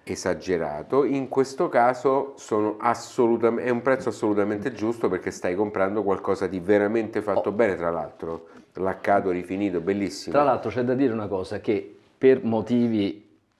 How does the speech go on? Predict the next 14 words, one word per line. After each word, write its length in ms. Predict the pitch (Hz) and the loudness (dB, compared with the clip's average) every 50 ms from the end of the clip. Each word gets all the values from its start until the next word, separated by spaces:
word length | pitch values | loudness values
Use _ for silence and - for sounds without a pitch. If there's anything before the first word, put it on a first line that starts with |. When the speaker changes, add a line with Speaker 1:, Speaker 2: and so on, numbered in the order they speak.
| _ _ _ _ _ _ _ _ _ | _ _ _ _ _ _ _ _ _
Speaker 2:
veramente 540 | - 98 - - 104 104 110 120 113 107 - | -14 -12 -8 -4 -2 -2 -2 -2 -4 -4 -4
un 140 | 98 92 92 | -6 -6 -4
po' 340 | - - 104 92 - - - - _ | 0 0 0 0 0 -4 -12 -18 _
sconosciuti, 840 | - - - - 107 95 87 - - - - 76 71 - 85 95 - - - - - - - - - _ _ _ _ | -18 -14 -4 -4 -4 -4 -4 -8 -10 -12 -12 -14 -12 -10 -10 -12 -12 -14 -20 -20 -20 -20 -20 -20 -20 _ _ _ _
molto 340 | - 135 156 175 170 160 135 | 2 4 4 4 4 2 0
spesso 420 | - - 113 104 - - - 120 | 0 0 -4 -6 -6 -2 -4 -2
capita 320 | 104 120 104 90 98 98 104 | 0 0 0 0 -2 -4 -2
che 60 | 107 | -2
il 120 | 110 113 | -2 -2
diffusore 880 | 117 123 127 123 - 127 123 - 151 156 151 151 135 113 - - - - - _ _ _ | -2 -2 -4 -4 -4 -10 -4 0 2 2 4 4 4 2 2 -2 -10 -20 -20 _ _ _
da 200 | - 113 120 113 | -2 0 0 0
stand 640 | - - - - 87 85 82 80 82 92 98 98 - | 0 -2 -8 -8 -8 -8 -10 -12 -12 -12 -14 -14 -16
Speaker 1:
Sì. 160 | - - 113 | -18 -18 -16
Speaker 2:
suona 880 | 92 - 95 107 - 156 156 143 123 110 104 101 110 123 131 135 - | -16 -14 -14 -4 4 6 8 8 8 6 2 -2 -4 -6 -6 -8 -12